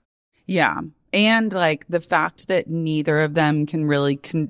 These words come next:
I mean, they are very similar in that way, that neither of them can control their, like, histrionics around this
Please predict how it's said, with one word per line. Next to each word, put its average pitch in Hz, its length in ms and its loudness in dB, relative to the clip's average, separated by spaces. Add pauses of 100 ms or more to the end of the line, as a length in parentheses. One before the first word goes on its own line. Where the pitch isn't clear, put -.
(160)
I 170 60 4
mean, 185 220 2
they 170 180 4
are 185 260 2
very 160 220 0
similar 147 420 0
in 131 80 0
that 139 220 0
way, 135 280 4
that 131 140 0
neither 151 400 2
of 147 80 0
them 139 180 2
can 151 200 -2
control 135 500 0
their, 131 160 2
like, 131 160 -2
histrionics 135 920 -2
around 175 280 2
this 180 280 -4